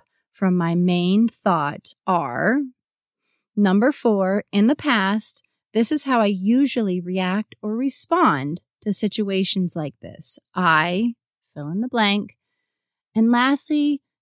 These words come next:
"Today and going forward, this is how I want to respond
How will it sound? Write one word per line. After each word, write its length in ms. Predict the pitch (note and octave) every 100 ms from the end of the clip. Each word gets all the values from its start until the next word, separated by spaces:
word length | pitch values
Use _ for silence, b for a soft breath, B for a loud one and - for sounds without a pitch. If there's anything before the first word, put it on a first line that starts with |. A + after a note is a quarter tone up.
| -
"Today 680 | A3 G3 A3+ A3+ C4 D4 D4+ _ -
and 140 | G3
going 360 | F#3 G#3 B3+ D4+
forward, 580 | - G3+ F3+ F3+ F3 - -
this 280 | G#3+ C4 E4
is 140 | -
how 180 | A3 G3
I 140 | F3
want 720 | E3 E3 E3+ G3+ G3 - - -
to 160 | - F#3
respond 840 | F3 - - F#3 E3 D3+ D3+ E3+